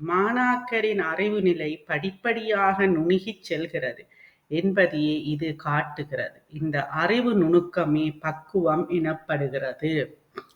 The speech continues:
அப்ப எப்படி? ஒரு திருக்குறளைத்தான் நாங்க மனனம் பாடிட்டு சொல்லுவோம்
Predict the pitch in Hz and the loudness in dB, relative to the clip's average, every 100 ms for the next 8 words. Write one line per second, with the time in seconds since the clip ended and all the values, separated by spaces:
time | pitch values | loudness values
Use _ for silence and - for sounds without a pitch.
0 | _ _ _ 151 147 160 151 175 202 269 | _ _ _ -8 -4 -2 -2 0 2 2
1 | - - - - - 165 208 247 214 185 | 0 -8 -18 -12 -2 4 4 6 4 4
2 | 190 196 196 196 240 285 233 202 208 214 | 4 6 6 6 4 6 6 6 6 6
3 | - 190 190 190 190 190 190 180 175 185 | 4 2 6 8 8 6 6 6 6 2
4 | - 262 262 254 185 180 170 135 131 - | 0 0 0 2 2 4 2 2 -2 -12